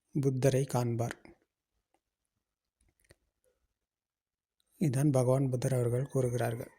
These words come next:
தர்மத்தை காண்பவருக்குத்தான் புத்தர் தெரிவார். தர்மத்தை காண்பவர் தான் புத்தரை காண்கிறார்.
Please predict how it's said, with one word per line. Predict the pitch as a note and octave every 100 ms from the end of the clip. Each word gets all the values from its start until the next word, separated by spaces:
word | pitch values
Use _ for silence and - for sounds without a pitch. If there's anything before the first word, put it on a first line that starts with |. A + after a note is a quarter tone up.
| - _ _ _ _ _ _ _ _ -
தர்மத்தை | C#3+ B2 C#3 D#3 D#3+ D#3+ D3+ B2+ - - _ _ _ _ -
காண்பவருக்குத்தான் | - C3+ D3 D3+ C#3+ C#3 - A#2+ C3+ D#3
புத்தர் | C3 B2+ C3
தெரிவார். | - B2 A#2+ A#2+ - - _ _ _ _ _ _ _ _ _ _ _ _ _ _ _ _ _ _ _ -
தர்மத்தை | C3 C3 D3 D#3+ D#3 C3
காண்பவர் | - B2+ D3 D3 C#3+
தான் | - F3 D#3+
புத்தரை | C3+ C#3 C3+ C3+
காண்கிறார். | C3 B2+ B2 A#2+